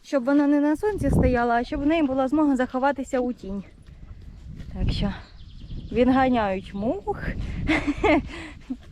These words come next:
Напишіть, чим можна побризкати коров від мух, оце на пасовищі, щоб не їли такого. Ти біжиш за мною? О, Господи.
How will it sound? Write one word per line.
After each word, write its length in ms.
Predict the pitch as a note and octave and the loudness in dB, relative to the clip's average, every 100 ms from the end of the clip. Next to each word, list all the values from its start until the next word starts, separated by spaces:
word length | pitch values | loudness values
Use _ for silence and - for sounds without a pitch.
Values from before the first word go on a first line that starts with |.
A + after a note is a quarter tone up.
| - - - - - - | -20 -18 -18 -18 -10 0
Напишіть, 480 | C4 B3+ D4+ F4 - | 0 2 0 -2 0
чим 160 | D4+ | 2
можна 320 | C4+ C#4+ C4 C4 | 4 4 2 0
побризкати 720 | B3+ B3+ D4 - B3 B3 B3+ - - - - - | 0 0 -2 -2 -2 -2 -4 -10 -20 -18 -18 -2
коров 480 | C4 C4 C#4+ B3+ A3+ - - - - | 2 4 4 2 -2 -10 -20 -18 -4
від 200 | B3 B3+ | 0 2
мух, 280 | C4+ E4+ - | 4 2 2
оце 360 | A#3 - A#3+ A3+ | -2 0 -2 -2
на 120 | B3 A#3+ | -2 -2
пасовищі, 600 | C4 - C#4 C4+ - A3+ | -2 -2 -2 -2 -4 -8
щоб 200 | - A3 - - - - - - | -6 -8 -10 -20 -20 -20 -20 -8
не 200 | A#3+ B3 | 0 2
їли 400 | C4 C4 C4 A3+ A3 - | 4 2 -4 -6 -8 -14
такого. 480 | A#3+ A3+ A#3 A3 A3+ - - - | -12 -10 -8 -8 -10 -16 -14 -4
Ти 120 | G#4 | 2
біжиш 340 | G4+ F#4 G#4 E4 | 2 4 2 2
за 120 | G4+ | 0
мною? 540 | G4+ G#4+ A4 G#4+ C4+ G3 - | 0 -2 -4 -4 -6 -8 -6
О, 200 | D#4 D#4 | 0 4
Господи. 800 | C#4+ D4+ D4 - - G#3+ F#3+ F#3+ | 4 4 0 -4 -2 -2 0 -4